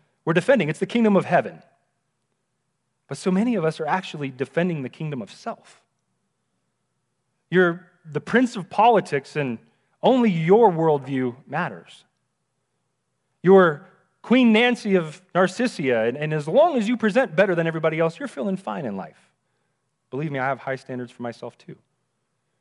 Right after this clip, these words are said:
You're King Monty of Moneyville, and by God, you're gonna get yours. So here's a little litmus test. If someone who wasn't a believer approached you and asked you to describe the kingdom of, of heaven to them,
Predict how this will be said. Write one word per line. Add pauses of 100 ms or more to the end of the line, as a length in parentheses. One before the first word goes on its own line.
(760)
You're
King
Monty
of
Moneyville,
and
by
God,
you're
gonna
get
yours. (1600)
So
here's
a
little
litmus
test. (1400)
If
someone
who
wasn't
a
believer
approached
you
and
asked
you
to
describe
the
kingdom
of,
of
heaven
to
them,